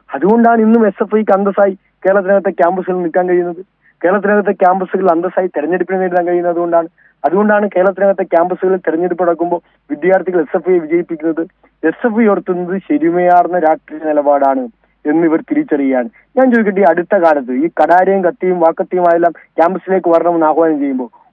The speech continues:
ഒരു രാഷ്ട്രീയ സമരം നടത്തണം എന്ന് പറഞ്ഞിട്ട് ഈ കെ എസ് യുക്കാരെ കേരളത്തിനകത്ത് ഈ കോൺഗ്രസ് പറഞ്ഞു വിട്ടു. ഗവർണർക്കെതിരെ ശബ്ദിക്കരുത് എന്ന് പറഞ്ഞ് കെ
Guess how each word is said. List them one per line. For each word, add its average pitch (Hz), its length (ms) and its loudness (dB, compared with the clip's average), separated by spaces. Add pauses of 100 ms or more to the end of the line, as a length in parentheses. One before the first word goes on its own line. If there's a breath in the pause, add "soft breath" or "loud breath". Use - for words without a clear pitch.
ഒരു 262 100 4 (120)
രാഷ്ട്രീയ 208 480 0 (100)
സമരം 175 300 2
നടത്തണം 147 420 -2
എന്ന് 160 180 0
പറഞ്ഞിട്ട് 147 360 0 (320)
ഈ 208 40 0 (120)
കെ 175 160 4
എസ് 175 160 -6
യുക്കാരെ 160 360 2
കേരളത്തിനകത്ത് 156 560 0
ഈ 135 120 -4
കോൺഗ്രസ് 147 340 0
പറഞ്ഞു 147 240 0
വിട്ടു. 123 140 -10 (460 soft breath)
ഗവർണർക്കെതിരെ 190 760 0 (120)
ശബ്ദിക്കരുത് 185 800 -2 (200)
എന്ന് 170 200 -2
പറഞ്ഞ് 165 300 0 (540 soft breath)
കെ 170 80 -8